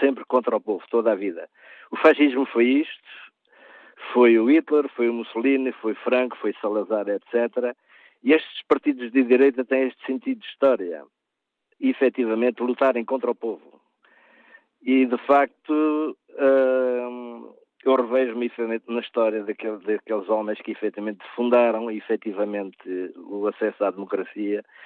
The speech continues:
e à liberdade em que nós vivemos. O sistema em si, de facto, eh, na minha maneira de compreender a história, tem que ser alterado. E, para ser alterado, a unidade de quem trabalha e de quem,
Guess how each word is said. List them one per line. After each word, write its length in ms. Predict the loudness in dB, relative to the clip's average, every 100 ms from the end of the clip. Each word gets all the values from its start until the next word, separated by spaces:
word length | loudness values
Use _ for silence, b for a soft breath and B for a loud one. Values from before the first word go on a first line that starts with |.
| B B
e 120 | 4
à 80 | 4
liberdade 600 | 4 0 0 0 0 -4 -8
em 100 | -8
que 100 | -2
nós 200 | -2 -2
vivemos. 420 | -6 -8 -8 -14 -20 _ _ B B B B 0
O 100 | 0
sistema 380 | 4 4 6
em 120 | 2 0 -4
si, 260 | -2 -2 -4 _ _
de 100 | -4
facto, 260 | 0 0 -2 _ -18
eh, 880 | -16 -12 -6 -4 -2 -2 -2 -4 -8 -14 B _ _ -6
na 200 | -2 0
minha 260 | 0 0
maneira 480 | 0 0 0 0 -2
de 140 | -4
compreender 640 | -4 -2 0 0 2 0 0
a 40 |
história, 500 | -4 -2 0 0 -4 -4
tem 120 | -4
que 120 | -2
ser 120 | 0
alterado. 460 | 0 -2 -4 -6 -8 _ _ -2
E, 100 | 0
para 200 | 2 4
ser 180 | 6
alterado, 460 | 6 4 2 2 2 _ B B B B
a 120 | 4 6
unidade 520 | 6 4 2 0 -4
de 60 | -4
quem 140 | -4 0
trabalha 400 | 0 2 0 -2
e 60 |
de 80 | -4
quem, 180 | -6 -6